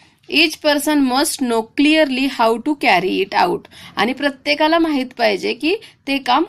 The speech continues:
कसं करायचं आहे. Proper coordination has to be maintained among the, among the people involved. आणि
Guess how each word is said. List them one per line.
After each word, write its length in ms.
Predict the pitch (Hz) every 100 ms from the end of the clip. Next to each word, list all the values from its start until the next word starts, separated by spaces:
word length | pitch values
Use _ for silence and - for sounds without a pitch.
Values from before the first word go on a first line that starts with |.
| -
कसं 240 | 277 302
करायचं 480 | 285 208 175 170 170
आहे. 200 | 170 180 180 _ _ _ _
Proper 440 | 269 262 262 311 330
coordination 800 | 320 269 254 247 254 254 254 277
has 340 | 269 233 208 214 -
to 120 | 240
be 100 | 285
maintained 580 | 302 233 196 180 190 196
among 500 | - 190 185 226 294
the, 300 | 277 - 214
among 320 | 208 240 285
the 120 | 247 226 175
people 460 | 170 196 220 226
involved. 600 | 185 165 165 160 156 165 - - - -
आणि 400 | 180 180 240 392